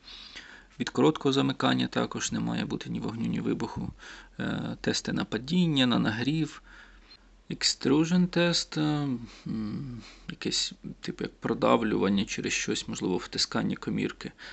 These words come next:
стискання з боків, що також не має визивати ні вогню, ні вибуху. Е, низ-, низький тиск також. Можна зробити висновок, що,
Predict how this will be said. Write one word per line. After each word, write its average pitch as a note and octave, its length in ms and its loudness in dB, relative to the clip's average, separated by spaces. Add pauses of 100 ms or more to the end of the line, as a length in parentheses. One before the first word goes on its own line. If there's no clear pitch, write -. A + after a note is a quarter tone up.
стискання G#2 720 0
з - 100 -4
боків, - 380 -4
що - 140 -10
також - 440 -6
не A2+ 80 -2
має G2+ 240 0
визивати G2 480 -2
ні A2+ 140 -2
вогню, A#2 400 -2
ні A2+ 260 -4 (460)
вибуху. - 520 0 (800)
Е, - 300 -6 (220)
низ-, G2+ 800 0
низький A#2+ 400 0
тиск - 640 0
також. - 460 -10 (100)
Можна B2 260 0
зробити A#2+ 360 4
висновок, D3+ 380 2
що, A2 400 0